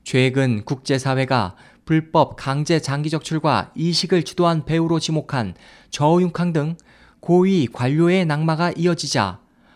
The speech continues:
황제프는 한 언론과의 인터뷰에서 사형수 장기 적출의 실질적인 책임자는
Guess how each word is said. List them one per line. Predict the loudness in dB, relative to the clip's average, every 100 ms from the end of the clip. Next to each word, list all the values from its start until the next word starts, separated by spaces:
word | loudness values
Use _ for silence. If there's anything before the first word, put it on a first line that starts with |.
| _ -6
황제프는 | -4 0 0 0 0 -2 -8 -20
한 | -10 -4 -2 -2
언론과의 | 0 2 2 2 0 0
인터뷰에서 | -2 -2 -2 0 0 0 -2 -2 -12 _ _ _ _ _ -12
사형수 | 0 2 2 0 -2
장기 | -2 -4 -2
적출의 | -2 -4 -4 -2 -2 -8 _
실질적인 | -10 -4 -4 0 -2 0 0 0
책임자는 | -2 -2 2 2 2 0